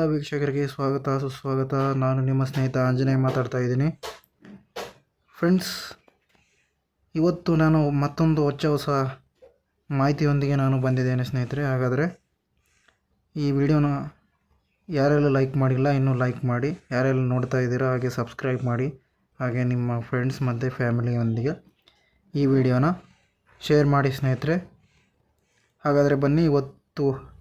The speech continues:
ವಿಡಿಯೋನ ಲೆಂತ್ ಮಾಡಿದ್ದೇನೆ. ಬೇಗ ಬೇಗ ಆ ಮಾಹಿತಿನ ನಿಮಗೆ ತಿಳಿಸ್ಕೊಡ್ತಾ ಹೋಗ್ತೀನಿ. ಏನಪ್ಪ ಮಾಹಿತಿ ಅಂತ ಅನ್ನೋದಾದರೆ,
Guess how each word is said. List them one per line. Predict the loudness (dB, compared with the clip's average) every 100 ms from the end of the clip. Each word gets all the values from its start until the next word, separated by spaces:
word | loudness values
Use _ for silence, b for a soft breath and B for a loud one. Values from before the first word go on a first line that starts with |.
| -4
ವಿಡಿಯೋನ | 2 4 4
ಲೆಂತ್ | 2 0 0
ಮಾಡಿದ್ದೇನೆ. | 2 2 2 0 -2 -6 _ _ _ _ _ _ _ _ _ -4
ಬೇಗ | 0 2
ಬೇಗ | 2 2
ಆ | 2
ಮಾಹಿತಿನ | 2 2 0 0 2
ನಿಮಗೆ | 2 2 0 -2 -8 _ _ _ _
ತಿಳಿಸ್ಕೊಡ್ತಾ | -2 -2 -2 -2 0
ಹೋಗ್ತೀನಿ. | -2 -2 -2 0 2
ಏನಪ್ಪ | 2 0 0
ಮಾಹಿತಿ | 0 0 -2 -2 -4
ಅಂತ | -4 -6 -4
ಅನ್ನೋದಾದರೆ, | -2 0 2 0 0 -2 -4 _